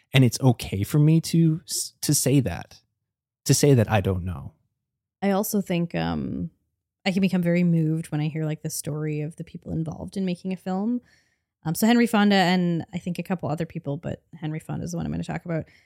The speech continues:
Speaker 2: actually took a deferred salary. So, like, you don't get paid unless the movie is successful.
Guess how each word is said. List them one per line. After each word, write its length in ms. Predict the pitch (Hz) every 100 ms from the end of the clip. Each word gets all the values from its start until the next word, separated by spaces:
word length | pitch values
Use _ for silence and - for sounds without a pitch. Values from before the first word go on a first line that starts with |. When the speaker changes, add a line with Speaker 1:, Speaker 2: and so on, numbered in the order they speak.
| _
Speaker 2:
actually 220 | 190 -
took 160 | 180 -
a 40 |
deferred 420 | 180 175 - 156 165
salary. 580 | 165 156 185 233 254
So, 140 | 262 185
like, 160 | 170
you 60 | 185
don't 300 | 170 160 156
get 220 | 160 -
paid 300 | - 165 156
unless 220 | 160 151 -
the 100 | 165
movie 240 | 151 151
is 100 | 151
successful. 640 | - - 165 - 240 277